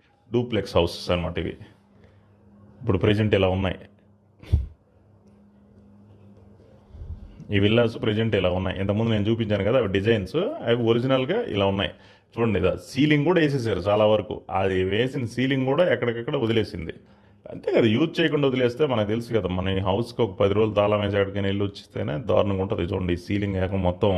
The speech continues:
పడిపోయింది, ఏకం సీలింగ్ కట్టేసి ఇది కూడా. ఇలా చాలా హౌసెస్ ఇక్కడ, ఇక్కడైతే ఈ, ఇక్కడ మూడు వందల యాభై హౌస్‌లు కట్టారు ఇలాంటివి మొత్తం. అంటే అన్ని డూప్లెక్స్ హౌస్‌లే.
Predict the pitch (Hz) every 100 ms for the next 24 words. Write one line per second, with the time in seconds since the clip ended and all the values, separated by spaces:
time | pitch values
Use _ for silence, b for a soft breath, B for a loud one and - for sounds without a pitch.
0 | 85 87 95 107 110 80 80 85 - 92
1 | 92 87 80 87 - - - - b b
2 | b b b b _ - 147 143 - 127
3 | 147 147 147 - 90 - - 101 120 131
4 | 185 180 123 123 123 - 135 127 110 120
5 | 127 127 123 123 117 110 110 110 113 170
6 | 165 135 107 90 87 85 80 76 - -
7 | _ _ _ _ _ - 98 - 92 -
8 | - - _ - _ - 123 120 151 185
9 | 165 147 143 - 120 -